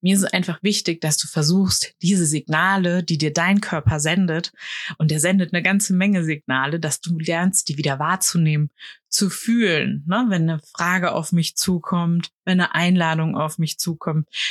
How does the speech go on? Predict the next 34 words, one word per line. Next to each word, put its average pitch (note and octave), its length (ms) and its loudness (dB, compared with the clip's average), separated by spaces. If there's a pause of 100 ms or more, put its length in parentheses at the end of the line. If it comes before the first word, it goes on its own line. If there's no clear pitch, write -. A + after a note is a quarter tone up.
(140)
wenn D#3+ 120 2
ich D#3+ 140 2
fühle, F#3 220 2
ich F3+ 100 -2
möchte F3 280 0
was D#3+ 220 -4
tun, A3+ 440 0 (360)
dass - 120 0
du F3+ 100 2
nochmal F3+ 220 4
spürst, A3+ 600 0 (220)
wie A#3+ 420 2
fühlt A#3 380 -2
sich A3 160 0
mein G#3 160 4
Körper G#3+ 360 -4
dazu - 380 -8
an? C#3+ 280 -2 (440)
Ähm, D#3+ 520 0
ja, A#3 240 0
ist - 220 -2
das - 180 -2
richtig - 400 -4
für - 100 -10
mich? - 360 -10 (120)
Und D#3 380 0
dann G3 260 2
kannst G3 380 0
du - 80 -8
auch D3 140 -10
wirklich E3 340 -4
diese F3+ 240 0
Entscheidungen D#3 680 -2
treffen. F#3+ 520 -2